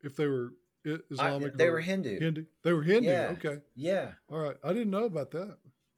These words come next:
Speaker 2: Yeah, and, and so
Speaker 1: I, I
Speaker 2: now
Speaker 1: didn't know
Speaker 2: beca-,
Speaker 1: they
Speaker 2: be-, because, because you're skeptical, it makes me double think myself. But y-,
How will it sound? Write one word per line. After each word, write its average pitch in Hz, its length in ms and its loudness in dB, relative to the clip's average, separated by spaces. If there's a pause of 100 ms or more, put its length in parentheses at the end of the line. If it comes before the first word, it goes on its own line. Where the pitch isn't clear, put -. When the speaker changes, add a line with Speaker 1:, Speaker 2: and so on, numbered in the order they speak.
(640)
Speaker 2:
Yeah, 175 420 -4
and, 156 280 -4
and 156 220 -4
so 160 180 4
Speaker 1:
I, 156 40 2
I 160 40 -6
Speaker 2:
now 185 160 2
Speaker 1:
didn't 214 160 2
know 208 140 6
Speaker 2:
beca-, - 20 -4
Speaker 1:
they 175 100 2
Speaker 2:
be-, 202 140 6
because, 220 460 2
because 202 480 -2
you're 208 140 0
skeptical, 190 560 2
it 127 60 -6
makes 156 260 -4
me 160 240 -8 (960)
double 123 640 4 (560)
think 143 200 -4
myself. 127 560 0 (280)
But 117 160 -2
y-, 123 120 -10